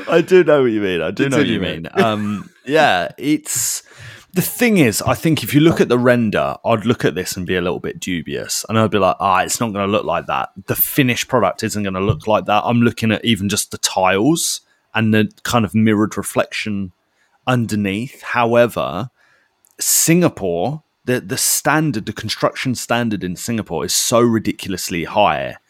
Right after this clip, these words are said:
Speaker 1: that, yeah, I think it, it will look like that. You know, even the other day, um, we, we looked at that new skyscraper.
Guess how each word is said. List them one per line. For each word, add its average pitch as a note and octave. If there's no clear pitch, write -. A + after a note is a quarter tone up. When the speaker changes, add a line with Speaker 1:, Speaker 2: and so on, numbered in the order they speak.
Speaker 1:
that, A2
yeah, A2
I F#2+
think -
it, B2+
it D#3+
will A#2+
look -
like A#2
that. D3+
You C#3
know, D3+
even F#3
the D3+
other B2+
day, A#2
um, G#2+
we, C#3
we D3
looked C#3
at B2
that A#2
new B2
skyscraper. A#2+